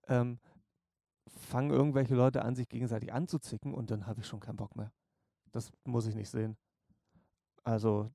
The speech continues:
dann sollen das andere angucken, die da Spaß dran haben oder die psychologischen Analysen da durchführen wollen. Das könnt, das, dafür ist das mit Sicherheit super. Ähm, da gibt's mit Sicherheit einiges zu analysieren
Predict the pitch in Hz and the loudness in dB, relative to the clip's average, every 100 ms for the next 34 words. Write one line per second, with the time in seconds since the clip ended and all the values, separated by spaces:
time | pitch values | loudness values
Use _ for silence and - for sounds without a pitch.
0 | - 110 107 113 127 135 113 131 160 151 | -6 -4 -4 -2 0 0 -2 0 0 -2
1 | 165 156 143 139 127 120 - 135 - 131 | 0 -2 -2 0 2 2 0 -4 -4 -2
2 | 127 131 131 117 113 117 117 - 131 120 | -2 -4 -8 0 2 2 0 0 0 2
3 | 123 123 123 120 117 120 151 160 135 131 | 2 2 -2 -6 -2 2 2 0 2 2
4 | 135 - 131 123 127 - - - 135 - | 2 -2 2 2 0 -4 -20 -12 -8 0
5 | 143 131 127 143 165 123 143 131 120 113 | 0 2 0 0 0 -2 2 2 2 -2
6 | 113 104 113 - 107 113 127 - 101 - | -4 -4 -6 -6 -10 0 0 0 -10 -10
7 | _ _ _ - - - 110 104 101 101 | _ _ _ -20 -20 -6 -4 -4 -6 -12
8 | - _ _ _ _ _ _ _ - _ | -18 _ _ _ _ _ _ _ -20 _
9 | _ 110 107 110 - 110 131 123 117 - | _ -2 0 -4 -2 -2 0 2 0 -2
10 | 117 120 113 - 120 110 110 110 110 117 | -2 0 0 -2 -2 0 2 2 0 0
11 | 127 | 2